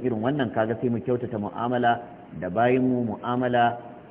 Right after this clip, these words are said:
da yaranmu, mu'amala da masu yi mana aiki, masu gadinmu, ko ma wane ne, duk wanda Allah ya ɗaukaka ka a kansa yake ƙarƙashin ka, to ka kyautata mu'amala da shi.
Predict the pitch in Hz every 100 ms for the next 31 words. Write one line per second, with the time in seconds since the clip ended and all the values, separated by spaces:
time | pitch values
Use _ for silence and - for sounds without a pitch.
0 | - - 101 123 120 123 123 120 113 95
1 | 120 127 127 120 107 104 104 101 120 123
2 | 123 117 113 110 107 98 - - - -
3 | - - - - 92 104 104 123 123 127
4 | 120 107 95 82 - - - - 127 127
5 | 131 131 117 107 110 107 80 82 127 127
6 | 135 123 117 127 120 113 120 123 117 117
7 | 113 85 - 123 113 98 73 - - 117
8 | 123 123 95 104 110 117 120 117 98 110
9 | 107 104 123 120 113 107 101 117 117 107
10 | 85 80 82